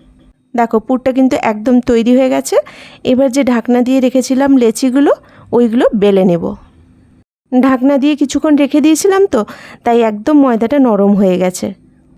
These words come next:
কিছুক্ষণ এইভাবে রেস্টে রেখে দিলে ময়দাগুলো নরমও হয়ে যায় আর, আহ, ভাজতে গেলে একদম ফুলে ওঠে।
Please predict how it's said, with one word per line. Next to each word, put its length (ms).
কিছুক্ষণ 340
এইভাবে 360
রেস্টে 380
রেখে 220
দিলে 220
ময়দাগুলো 380
নরমও 460
হয়ে 180
যায় 200
আর, 340
আহ, 380
ভাজতে 420
গেলে 180
একদম 360
ফুলে 280
ওঠে। 260